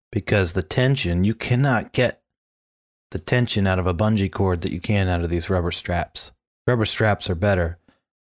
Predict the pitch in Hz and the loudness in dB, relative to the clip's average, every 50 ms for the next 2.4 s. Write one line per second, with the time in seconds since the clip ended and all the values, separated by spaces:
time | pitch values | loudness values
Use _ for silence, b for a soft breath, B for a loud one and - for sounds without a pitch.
0 | _ _ _ _ - 135 156 170 170 175 160 - - 143 139 131 120 - - 117 | _ _ _ _ 0 2 2 2 0 0 -2 0 2 2 4 4 2 0 0 0
1 | 113 113 120 123 117 - - - 110 110 107 104 101 104 - _ _ _ _ _ | 2 2 2 2 0 -2 -2 0 2 4 4 4 2 0 -2 _ _ _ _ _
2 | _ - - 135 117 127 127 | _ 0 2 4 4 4 2